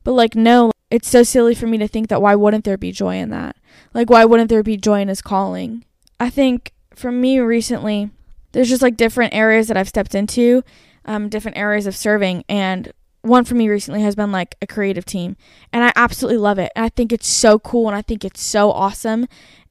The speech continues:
And I'm having so much fun with it. And yes, there's definitely challenges with it, but, like,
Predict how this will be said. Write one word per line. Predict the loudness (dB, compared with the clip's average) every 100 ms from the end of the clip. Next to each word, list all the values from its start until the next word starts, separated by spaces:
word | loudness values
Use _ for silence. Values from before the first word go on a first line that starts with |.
| 0
And | 4 4 4 0 -4 -4
I'm | -2
having | 0 0 2 0
so | 0 0
much | 0 0
fun | -2 -2
with | -2 -2
it. | -4 -4 _ _ _ _ _
And | 0 4
yes, | 4 2
there's | -2
definitely | -2 -2 -4
challenges | -4 -4 -4 -6 -8
with | -10 -8
it, | -10 -4
but, | -2 0
like, | 0 0 -6